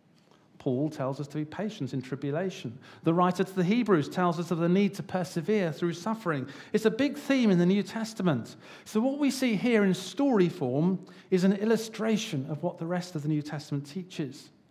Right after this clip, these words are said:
that the Christian life of obedience to Christ is not without difficulty or trial. Now, clearly our trials are not gonna be the same as Paul's, either in type or in magnitude. Most of us won't be lost at sea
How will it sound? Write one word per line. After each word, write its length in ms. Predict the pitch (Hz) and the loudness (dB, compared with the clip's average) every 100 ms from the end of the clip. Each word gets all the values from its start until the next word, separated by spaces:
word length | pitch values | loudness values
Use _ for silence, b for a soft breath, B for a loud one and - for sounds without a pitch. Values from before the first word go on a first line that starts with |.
| B B B B B | B B B B B
that 140 | 175 | -6
the 80 | 156 | -6
Christian 480 | 160 208 202 - 196 | -4 -4 -4 -2 0
life 280 | 165 156 147 | 0 0 -4
of 60 | 151 | -4
obedience 760 | 147 147 165 147 139 135 - - - | -2 -2 -4 0 -2 -2 -10 -20 -14
to 100 | 147 | -14
Christ 460 | - 147 139 139 | -8 -4 -4 -4
is 140 | 147 139 | -6 0
not 400 | 160 190 - - B B | 2 2 -2 -18 B B
without 440 | 160 151 147 143 - | -4 0 0 -2 -8
difficulty 680 | - 165 151 - 127 - 117 139 | -8 -6 -6 -8 -10 -10 -12 -12
or 160 | 131 135 | -10 -10
trial. 600 | - 160 160 147 104 - _ _ _ _ _ _ _ _ _ b b | -10 -8 -6 -6 -8 -16 _ _ _ _ _ _ _ _ _ b b
Now, 100 | 196 | -6
clearly 360 | 185 240 214 175 | -4 0 0 0
our 200 | 165 151 | -2 -4
trials 600 | - 156 151 143 143 - B B B | -4 -2 0 0 -2 -8 B B B
are 220 | 139 147 | -4 0
not 300 | 147 147 147 | 2 2 0
gonna 160 | 156 143 | -4 -2
be 100 | 139 | 0
the 80 | 139 | -2
same 400 | - 196 196 151 | -4 2 4 4
as 100 | - | 0
Paul's, 380 | - 185 143 | -4 -2 0
either 260 | 165 156 156 | 0 0 0
in 80 | 147 | -2
type 380 | 143 165 160 175 | -2 -4 -2 0
or 100 | 170 | 2
in 80 | |
magnitude. 760 | 175 196 190 180 - 156 123 - - B B B B | 4 2 2 0 2 0 -2 -8 -18 B B B B
Most 380 | 160 185 185 185 | 2 4 4 2
of 60 | 165 | -2
us 160 | 151 | 2
won't 200 | 175 175 | 4 4
be 100 | 170 | 2
lost 360 | 156 165 147 180 | 2 0 -2 -6
at 80 | 165 | -6
sea 560 | - 208 196 147 123 | 0 4 4 2 -2